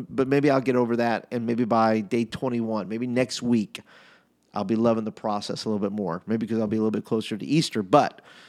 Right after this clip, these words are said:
working through it, working through it. So let's get back onto this about effort and impact.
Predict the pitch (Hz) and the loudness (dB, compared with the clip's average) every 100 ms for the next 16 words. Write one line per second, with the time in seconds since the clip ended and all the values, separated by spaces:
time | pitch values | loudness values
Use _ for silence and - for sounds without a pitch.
0 | - - - - - - - 120 113 113 | -20 -18 -14 -12 -12 -14 -8 -4 -4 -4
1 | 98 120 101 117 123 123 147 123 - 202 | 0 0 2 0 0 2 4 4 6 6
2 | 165 185 233 190 160 139 127 117 85 - | 6 4 6 6 6 4 4 2 0 -10
3 | - _ _ _ _ _ _ - 127 127 | -16 _ _ _ _ _ _ -2 6 6
4 | - 127 120 117 104 - _ - 107 117 | 6 2 2 -2 -2 -10 _ -6 -4 -2
5 | 117 - 95 90 - | -2 -2 -6 -6 -10